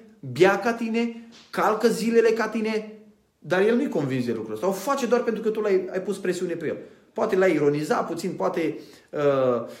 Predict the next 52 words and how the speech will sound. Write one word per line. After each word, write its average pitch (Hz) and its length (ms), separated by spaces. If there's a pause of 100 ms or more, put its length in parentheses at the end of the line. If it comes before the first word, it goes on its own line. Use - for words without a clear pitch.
în 170 180
public 208 480
e 175 60
o 160 60
presiune 170 420
a 147 140
grupului 190 420
asupra 165 320
lui. 160 120
„Bă, 160 300
conformează-te 190 640
și 190 80
tu, 202 100
termină 170 320
cu 196 80
prostiile 160 520
astea, 110 240
nu?” 147 240 (560)
Noi 139 120
avem 247 240
libertate 233 440
în 202 80
Hristos. 185 300 (260)
Și - 180
pui 240 200
într-un 202 240
mod 214 200
greșit 170 380
presiunea 123 400
asupra 127 320
lui 156 280 (360)
și - 540
asta 208 360
îl 151 60
face 196 240
pe - 120
omul 170 180
ăsta 151 160
să 139 140
cadă 107 320
în 101 80
sufletul 104 400
lui. 73 160 (640)
Pentru 160 220
că 196 80
el 202 60
nu-i 226 160
convins 151 360
de 107 80
lucrurile 101 320
astea, - 180
da? - 320